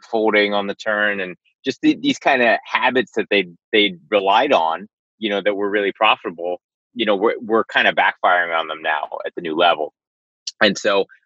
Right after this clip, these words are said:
I kind of said, "Well, let's write a book that kind of, for someone like that to kinda give them an aha moment about, you know, what do I need to do differently? Um,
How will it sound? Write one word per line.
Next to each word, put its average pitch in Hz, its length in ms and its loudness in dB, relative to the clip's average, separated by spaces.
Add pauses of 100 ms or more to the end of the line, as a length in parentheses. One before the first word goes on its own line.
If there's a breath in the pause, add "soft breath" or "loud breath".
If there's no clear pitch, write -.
I 98 80 0
kind 110 300 0
of 104 220 0
said, 101 240 -2
"Well, 107 160 0
let's 131 200 0
write 147 120 4
a 123 60 2
book 113 280 -2
that 107 180 -2
kind 107 160 2
of, 98 160 0 (880)
for 185 280 2
someone 151 440 -2
like 120 240 0
that 123 280 2
to 113 100 -8
kinda 127 260 -2
give 113 200 -4
them 113 180 0
an 104 80 -2
aha 101 400 2
moment 90 440 -8
about, 80 420 0 (420)
you 101 100 -8
know, 92 120 0
what 101 160 2
do 107 160 4
I 98 140 4
need 98 240 -4
to 92 100 -6
do 87 140 -6
differently? 85 600 0 (560)
Um, 82 420 0